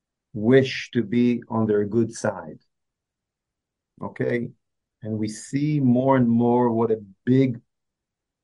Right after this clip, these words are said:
uh, impact they have. On what's happening inside all the countries. Talking about the W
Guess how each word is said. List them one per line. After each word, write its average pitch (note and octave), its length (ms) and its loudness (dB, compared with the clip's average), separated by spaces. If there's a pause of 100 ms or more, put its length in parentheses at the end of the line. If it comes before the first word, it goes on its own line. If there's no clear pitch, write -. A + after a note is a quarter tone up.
(800)
uh, G#2 380 -8 (320)
impact C#3+ 480 -6
they G2+ 120 -8
have. F#2+ 320 -10 (960)
On G#2+ 280 -2
what's A2+ 240 -2
happening A#2 300 0 (220)
inside A2+ 380 -4 (260)
all A2+ 180 -2
the G#2+ 160 -10
countries. - 400 -10 (920)
Talking A2 340 -8
about G#2+ 260 2
the G#2 100 -10 (340)
W G#2 120 -4